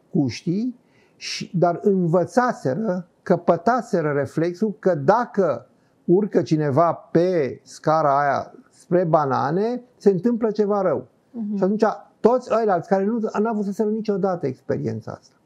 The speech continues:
Speaker 1: da? Uh, îl trăgeau pe ăla jos pentru că nimeni nu vrea să-i fie rău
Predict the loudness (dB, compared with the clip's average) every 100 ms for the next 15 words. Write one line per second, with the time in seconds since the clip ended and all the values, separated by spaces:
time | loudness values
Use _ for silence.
0 | _ _ _ -4 -4 -8 _ _ _ _
1 | -2 0 0 -2 -2 0 0 0 0 0
2 | 0 0 2 2 0 -2 0 0 0 0
3 | 4 4 4 2 0 0 -2 -2 -2 -2
4 | -2 0 0 -2